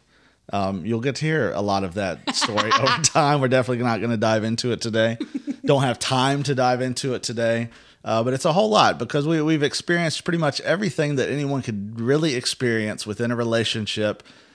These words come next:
Speaker 1: uh, within a marriage, a dating relationship, whatever it is. We've, we've gone through it.
Speaker 2: Mm-hmm.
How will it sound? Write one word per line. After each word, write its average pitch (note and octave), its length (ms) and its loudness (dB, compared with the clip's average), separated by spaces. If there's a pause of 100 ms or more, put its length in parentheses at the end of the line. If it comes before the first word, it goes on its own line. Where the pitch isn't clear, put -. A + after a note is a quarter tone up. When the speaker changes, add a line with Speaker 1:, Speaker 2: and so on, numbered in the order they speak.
(100)
Speaker 1:
uh, G2+ 360 0
within G#2+ 240 -2
a A2 40 0
marriage, B2+ 480 2
a G2+ 80 -2
dating A#2+ 360 2
relationship, A2 680 -4
whatever G#2 300 -2
it G#2 80 -4
is. A2 240 -4
We've, B2+ 600 -2
we've A#2+ 300 -4
gone C#3+ 280 4
through C#2+ 220 -10
it. - 220 -18
Speaker 2:
Mm-hmm. G#3+ 280 -10